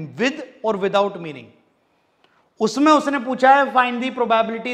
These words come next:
that M appears at the fourth position।" M जो है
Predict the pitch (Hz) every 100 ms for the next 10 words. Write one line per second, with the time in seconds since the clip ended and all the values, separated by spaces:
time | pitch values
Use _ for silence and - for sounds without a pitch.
0 | 208 214 240 233 - - _ _ _ -
1 | 208 254 262 214 214 240 247 240 220 202
2 | 220 - 214 190 175 175 143 123 - -
3 | _ _ _ _ _ _ _ _ - 214
4 | 285 311 262 226 208